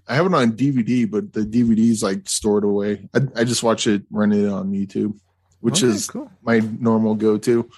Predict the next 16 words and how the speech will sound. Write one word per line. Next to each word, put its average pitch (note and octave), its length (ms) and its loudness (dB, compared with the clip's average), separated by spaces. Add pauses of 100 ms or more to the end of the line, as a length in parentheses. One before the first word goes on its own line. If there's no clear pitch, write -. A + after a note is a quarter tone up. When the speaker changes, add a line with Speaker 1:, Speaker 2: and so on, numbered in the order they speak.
(300)
Speaker 1:
Hey, B2 220 2
I A2+ 40 4
own B2 200 0
the A2+ 60 2
movie, A2+ 360 0
but G2 180 -10
fuck - 320 -2
it, G#2 60 0
I'm - 80 -4
gonna C3+ 220 -2
<laughs> - 60 -8
rent - 180 0
it C3 140 2
on B2+ 160 2
YouTube B2 480 -2
anyway. A3 380 -8